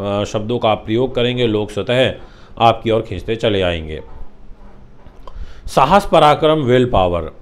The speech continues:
ये आपके इस महीने मुझे दिखाई देती है संतुलित सी, मतलब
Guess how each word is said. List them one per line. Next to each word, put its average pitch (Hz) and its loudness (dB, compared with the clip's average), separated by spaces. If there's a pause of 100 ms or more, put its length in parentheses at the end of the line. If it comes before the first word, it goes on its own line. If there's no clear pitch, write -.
(280)
ये 110 6
आपके 160 6
इस 170 0
महीने 135 -2 (120)
मुझे 127 2 (840)
दिखाई 151 4
देती 147 2
है 175 4 (400)
संतुलित 175 2
सी, 92 -4
मतलब 143 4